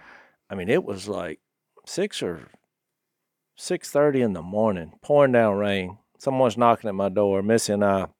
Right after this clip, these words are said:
lived in this little apartment, pretty much a one-room apartment. Somebody's knocking on my door, and I'm like, "What in the world?"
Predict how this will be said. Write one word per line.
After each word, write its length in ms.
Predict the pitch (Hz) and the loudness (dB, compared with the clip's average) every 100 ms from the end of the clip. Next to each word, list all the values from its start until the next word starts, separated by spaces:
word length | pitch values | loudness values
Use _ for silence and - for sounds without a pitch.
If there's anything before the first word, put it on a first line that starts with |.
| _ _ _ _ _ - | _ _ _ _ _ -2
lived 280 | 127 160 143 | 0 4 4
in 140 | 139 | 4
this 240 | 120 104 | 4 2
little 540 | 107 131 147 156 147 120 | 2 6 8 10 8 6
apartment, 640 | 101 123 120 104 98 104 _ _ - - - _ _ _ _ _ | 4 4 4 4 0 -4 _ _ -20 -20 -20 _ _ _ _ _
pretty 200 | 151 143 | 0 4
much 260 | 139 127 | 4 4
a 60 | 113 | 4
one-room 640 | 101 123 131 131 135 123 | 6 6 6 6 6 6
apartment. 640 | 104 - 127 113 95 104 - _ - - _ | 4 4 4 4 0 -12 -14 _ -20 -20 _
Somebody's 260 | 190 165 | 2 2
knocking 260 | 135 160 143 | 4 2 2
on 60 | 117 | -2
my 120 | 90 | -2
door, 500 | 85 165 117 120 _ _ _ _ _ | 2 4 4 -2 _ _ _ _ _
and 100 | - | -6
I'm 80 | 143 | -2
like, 220 | 127 - 233 | -2 -2 -8
"What 140 | 254 | -6
in 140 | 196 | -8
the 100 | 160 | -8
world?" 400 | 95 131 156 156 | -8 -6 -6 -8